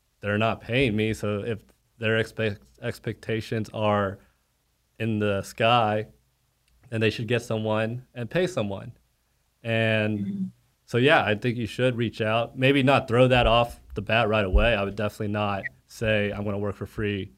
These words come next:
Speaker 1: right off the bat. Like, see if, you know, reach out to those people that work at those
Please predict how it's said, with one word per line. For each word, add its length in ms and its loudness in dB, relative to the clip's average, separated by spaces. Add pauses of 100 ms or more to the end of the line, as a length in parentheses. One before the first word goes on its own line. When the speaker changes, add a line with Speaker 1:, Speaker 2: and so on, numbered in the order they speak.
(200)
Speaker 1:
right 160 -2
off 140 -2
the 80 -8
bat. 280 2
Like, 140 -6
see 320 -6
if, 460 -8 (540)
you 120 -8
know, 380 -2 (400)
reach 280 -2
out 180 0
to 100 -10
those 200 -2
people 480 -4
that 380 -6 (560)
work 340 -4
at 120 -2
those 180 -6